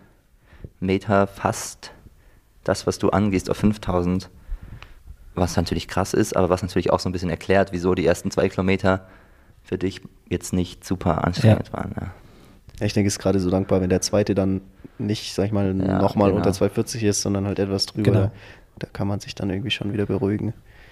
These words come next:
Speaker 1: Ja, und was hast du im Vorfeld, hast du dann auch mehrere verschiedene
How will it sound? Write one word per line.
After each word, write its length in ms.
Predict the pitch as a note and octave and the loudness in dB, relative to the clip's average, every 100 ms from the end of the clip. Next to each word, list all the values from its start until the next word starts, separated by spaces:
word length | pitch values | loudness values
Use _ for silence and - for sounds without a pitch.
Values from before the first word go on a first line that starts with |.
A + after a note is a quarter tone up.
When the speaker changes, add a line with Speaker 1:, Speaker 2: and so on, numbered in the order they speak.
| - - - - | -20 -20 -20 -4
Speaker 1:
Ja, 220 | G2+ G2 F#2+ | 2 4 4
und 160 | F#2 F#2 | 2 0
was 200 | G#2+ A2+ | 0 -2
hast 160 | - | 0
du 40 | G#2 | 0
im 100 | G2+ | 2
Vorfeld, 800 | - G#2 - G2 F#2+ - - _ - | 4 4 4 2 2 -4 -20 _ -12
hast 300 | G#2+ G#2 - | -6 -6 -4
du 60 | G2 | 0
dann 180 | F2+ F2+ | 0 0
auch 160 | F#2+ | -4
mehrere 400 | F#2+ G#2+ G#2+ G#2+ | -2 -2 0 -2
verschiedene 640 | - G#2+ A2+ A#2 A#2 A#2 | -2 -6 -4 -2 0 0